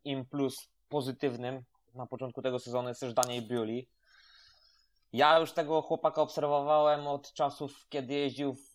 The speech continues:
w Rowie Rybnik, jeszcze w pierwszej lidze. Wiadomo, później ta, ta paskudna kontuzja, ale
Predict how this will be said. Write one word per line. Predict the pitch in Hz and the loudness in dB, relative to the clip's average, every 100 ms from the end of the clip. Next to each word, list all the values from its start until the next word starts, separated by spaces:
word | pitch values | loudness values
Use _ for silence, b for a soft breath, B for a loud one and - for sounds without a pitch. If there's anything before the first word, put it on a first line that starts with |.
| 117 _ | -20 _
w | 131 | -2
Rowie | 175 131 | 0 0
Rybnik, | 117 110 117 | 0 -4 -8
jeszcze | 120 131 | -8 -8
w | - | -6
pierwszej | 123 123 | -6 -4
lidze. | 113 107 120 127 | -6 0 0 0
Wiadomo, | 120 120 113 | -4 -6 -6
później | 120 117 | -8 -6
ta, | 117 110 107 | -2 -2 -4
ta | 113 113 110 107 98 _ | -6 -6 -8 -14 -20 _
paskudna | 123 - 113 110 | -8 -6 -6 -4
kontuzja, | 120 110 107 107 113 - | -6 -8 -6 0 0 0
ale | 110 110 110 | -4 -4 -6